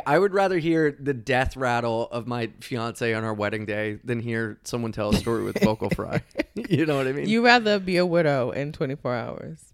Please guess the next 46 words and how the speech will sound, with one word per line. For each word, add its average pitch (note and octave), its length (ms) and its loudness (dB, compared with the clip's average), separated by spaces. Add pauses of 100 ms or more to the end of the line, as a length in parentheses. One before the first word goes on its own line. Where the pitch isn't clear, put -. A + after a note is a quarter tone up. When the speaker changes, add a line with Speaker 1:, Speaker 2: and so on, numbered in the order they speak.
(120)
Speaker 1:
It, G#3+ 120 2 (280)
less E3+ 360 6
than. A#2 300 -2 (220)
I C#3+ 160 0
would, F3+ 260 8
I D#3 140 8
would F#3+ 140 8
rather, F3 360 6 (280)
<laughs> - 200 -18
now, E3 500 2
you D3+ 140 0
may D3+ 140 2
now D#3 180 2
kiss D#3+ 320 0
a D#3+ 80 0
bride C3 320 2
and B2 160 0
she B2 100 -2
has C#3 100 2
a C#3 60 4
heart C3 220 4
attack, A#2+ 420 0 (100)
and B2+ 140 0
I'd B2+ 280 0 (220)
rather C#3+ 480 4
that B2+ 300 4
than C3 160 0
hear D#3+ 200 4
someone E3+ 420 6
be D#3 140 4
like, D3 260 2 (200)
Speaker 2:
<laughs> - 180 -20
Speaker 1:
"So, G#2+ 580 -2
the A2+ 120 -2
other C3 180 0
day," C#3 1000 -2 (280)
<laughs> - 140 -10
and F#3 120 2
be D#3 100 2
like, C3 260 0
"What? A#2 380 -2
Get A#2 220 -4
the G#2 80 -6
fuck A#2+ 320 0
outta A#2+ 240 0
here." C3 380 0